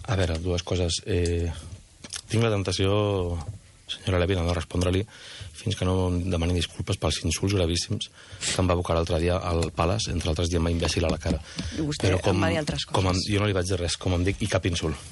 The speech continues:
Speaker 1: I cap
Speaker 2: Em
Speaker 1: insult.
Speaker 2: va dir
Speaker 1: Li vaig
Speaker 2: altres
Speaker 1: dir que era una
Speaker 2: coses que
Speaker 1: protesta
Speaker 2: no
Speaker 1: pacífica,
Speaker 2: compartiré.
Speaker 1: desobedient
Speaker 2: Em va dir
Speaker 1: i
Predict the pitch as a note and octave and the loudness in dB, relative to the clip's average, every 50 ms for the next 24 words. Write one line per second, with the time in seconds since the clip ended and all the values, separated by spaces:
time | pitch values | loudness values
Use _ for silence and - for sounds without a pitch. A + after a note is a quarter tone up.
0 | - - - - - - - - - - - - F#2+ E2 - E2 E2 F2+ F#2 F#2+ | -18 -18 -16 -16 -16 -16 -10 -6 -4 -4 -2 0 0 0 2 2 2 2 2 4
1 | F#2 G2 G#2 G2+ G#2 A2 - G#2+ G#2+ G#2+ G2+ G#2 G2 A2+ - - A2 - - - | 4 4 4 4 2 2 2 4 2 2 0 0 0 0 2 2 0 0 0 0
2 | - - G2+ - A#2 G#2+ A#2+ B2+ A#2+ - - - - - - - F#2 - - G2+ | 0 0 0 0 2 2 2 0 0 -2 -8 -16 -14 -8 -4 -2 0 2 2 2
3 | F2+ F2+ G2 G#2 A2 A#2+ D#3+ E3 E3+ E3 E3+ F#3 | 2 4 4 2 2 0 0 -2 -2 0 0 -2